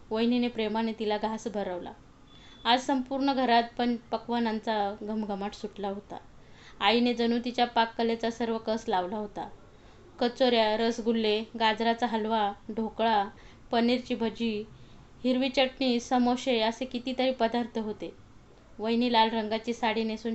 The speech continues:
छान तयार झाली होती. वडील आणि भाऊ उभे राहून संपूर्ण घराचे निरीक्षण करत होते. कुठली कमतरता राहू नये याची काळजी घेत होते. आज जियाला बघायला येणार होते. प्रत्यक्षात जियाला जो आवडला होता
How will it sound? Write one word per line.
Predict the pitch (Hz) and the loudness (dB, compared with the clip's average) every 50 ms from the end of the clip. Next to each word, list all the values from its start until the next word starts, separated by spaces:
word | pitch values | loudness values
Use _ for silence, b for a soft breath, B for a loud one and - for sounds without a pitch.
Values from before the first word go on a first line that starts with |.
| 220 - | -4 -4
छान | 233 220 226 220 | -2 -2 -2 -2
तयार | 220 208 202 196 196 | -2 -2 -2 -4 -4
झाली | 202 220 208 208 190 196 | -6 -6 -8 -6 -6 -8
होती. | 196 190 - - 254 - - B B B B B B B B - | -8 -8 -10 -14 -16 -16 -18 B B B B B B B B -2
वडील | 226 226 226 247 247 247 | -2 2 2 4 4 4
आणि | 233 226 240 | 4 4 2
भाऊ | 233 247 240 226 226 226 226 | 2 2 2 4 4 2 2
उभे | 214 233 233 | 2 0 2
राहून | 226 226 226 226 226 | 2 2 2 0 0
संपूर्ण | - 247 226 214 - 233 226 233 233 | -2 -4 -6 -6 -6 -4 -2 -2 -2
घराचे | 214 220 220 208 196 196 - 220 | -2 -2 -2 -2 -4 -4 -6 -6
निरीक्षण | 214 208 202 208 - - - 214 208 | -6 -6 -6 -8 -8 -8 -8 -8 -6
करत | 202 - 196 190 196 190 - | -6 -6 -6 -6 -6 -6 -8
होते. | 202 185 - - - 220 - B B B B B B - - | -10 -10 -10 -12 -14 -14 -16 B B B B B B -14 -6
कुठली | - 254 254 - - 269 269 | -6 -6 -4 -2 -2 -2 0
कमतरता | 262 262 247 240 220 240 240 233 - 247 240 | 2 2 0 0 0 -2 -4 -2 -2 0 2
राहू | 226 220 226 226 233 | 2 2 2 2 0
नये | 233 240 240 226 220 214 | 0 2 0 0 0 -2
याची | 208 202 - 240 | -2 -4 -4 -6
काळजी | 214 220 202 196 196 196 214 | 2 4 4 4 4 0 -4
घेत | 202 220 220 214 - | -4 -4 -6 -6 -6
होते. | - 196 - - 160 - 202 - - - - B B B B B B B - - | -10 -10 -8 -8 -10 -10 -10 -14 -20 -20 -20 B B B B B B B -2 4
आज | 220 240 240 220 | 4 4 4 4
जियाला | 247 254 254 247 254 269 254 240 240 | 4 6 8 8 8 8 6 6 4
बघायला | 226 226 226 220 262 254 240 226 | 4 2 0 2 2 2 4 4
येणार | 226 214 214 208 208 226 | 2 2 2 0 0 0
होते. | 226 220 214 - 190 175 180 196 - - - - - | 0 -4 -6 -6 -8 -10 -10 -10 -14 -20 -20 -10 -4
प्रत्यक्षात | 220 208 202 - 233 226 - 247 220 208 | -4 -4 -2 -2 -6 -4 -2 -2 -2 -2
जियाला | 202 214 214 214 214 220 214 214 | -2 -2 -2 0 0 0 0 -2
जो | 202 214 220 | 0 0 2
आवडला | 220 208 196 196 202 208 220 220 226 | 4 4 6 4 2 0 0 0 0
होता | 226 226 220 - 208 185 175 | 0 -2 -2 -2 -2 -2 -2